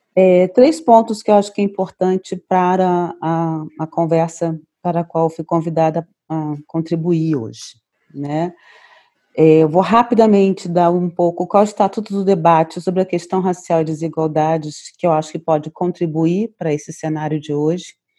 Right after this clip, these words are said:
é, que estamos vivendo no Brasil e no mundo hoje, né, mas falando do caso brasileiro.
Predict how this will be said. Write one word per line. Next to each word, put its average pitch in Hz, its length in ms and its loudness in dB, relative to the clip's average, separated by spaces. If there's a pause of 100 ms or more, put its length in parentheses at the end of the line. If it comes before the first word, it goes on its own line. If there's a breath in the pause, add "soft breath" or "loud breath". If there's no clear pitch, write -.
(640 soft breath)
é, 156 120 -2
que 151 100 -10
estamos 165 280 -2
vivendo 156 320 -2
no 151 100 -2
Brasil 151 540 -2
e - 20 2
no 156 100 0
mundo 151 360 0
hoje, 175 380 -2
né, 160 160 0
mas 151 260 -4
falando 151 320 -4
do 151 80 -8
caso 147 320 -6
brasileiro. 147 680 -4